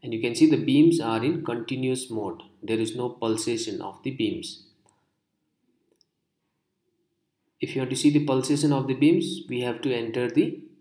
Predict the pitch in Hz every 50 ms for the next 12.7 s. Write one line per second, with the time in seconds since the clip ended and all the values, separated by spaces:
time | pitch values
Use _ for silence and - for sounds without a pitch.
0 | _ _ _ _ _ _ _ _ _ _ _ - 147 151 151 143 147 135 110 95
1 | 90 - - - - _ _ _ _ _ - - _ - - - - - _ -
2 | - - - - - _ _ _ - 123 123 131 170 170 165 156 - 160 160 160
3 | 156 156 147 131 - 139 135 143 147 147 143 139 135 139 139 139 139 - - -
4 | - 131 131 127 127 123 - 127 123 123 - 131 123 - 127 120 113 117 - -
5 | - 170 180 160 139 - 120 107 98 - - - - - _ _ _ _ _ _
6 | _ _ _ _ _ _ _ _ _ _ _ _ _ _ _ _ _ _ _ _
7 | _ - - - 120 113 131 131 131 135 190 220 226 - - - - - _ _
8 | _ _ _ _ _ _ _ - 113 113 120 120 120 120 117 117 117 127 143 139
9 | - 180 180 165 170 165 147 151 143 147 151 143 147 143 - 160 165 175 170 -
10 | - - - - _ _ _ _ _ _ _ _ _ _ _ _ _ _ _ _
11 | - 107 120 113 - - 135 131 127 127 123 117 - - - - - - - -
12 | - - _ - - - 113 104 - - - - -